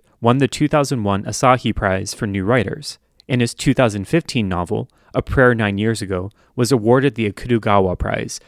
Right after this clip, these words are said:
Japan's most prestigious honor for emerging writers. Ono is also a noted translator of French literature,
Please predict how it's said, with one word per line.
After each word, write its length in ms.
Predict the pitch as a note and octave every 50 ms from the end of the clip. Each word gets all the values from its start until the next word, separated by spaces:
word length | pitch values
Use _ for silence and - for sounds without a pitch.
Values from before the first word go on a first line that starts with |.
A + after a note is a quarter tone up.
| _ _ -
Japan's 500 | - A#2+ - - - B2+ C3 C#3 C3+ -
most 280 | C#3+ B2 A#2 - -
prestigious 560 | - - A#2+ - - - C#3 B2+ A#2+ C#3 C#3 -
honor 440 | - B2 A2+ G#2 G2 F#2+ F#2 F#2 -
for 160 | _ - B2
emerging 400 | A2+ G2+ G2+ G2+ F#2 G2+ G2 F#2+
writers. 540 | F2+ F#2 E2+ F2 E2+ - - - - - - _ _ _ _ _ _ _ _ _ _ _ _ _ _ -
Ono 300 | B2+ C#3 D#3+ F3 F3 F3
is 100 | E3 -
also 360 | - D3 C#3+ D3 - D#3+ C3
a 60 | A2+
noted 320 | B2+ A#2+ A#2+ A#2 A#2 A#2+ -
translator 580 | - - A#2+ A2+ A#2 - A#2+ G#2 G2 G#2 G#2+
of 80 | A#2 G#2+
French 300 | - - G#2 F#2 - -
literature, 500 | B2 B2+ A#2+ G#2+ F#2 - - A#2 A#2+ A2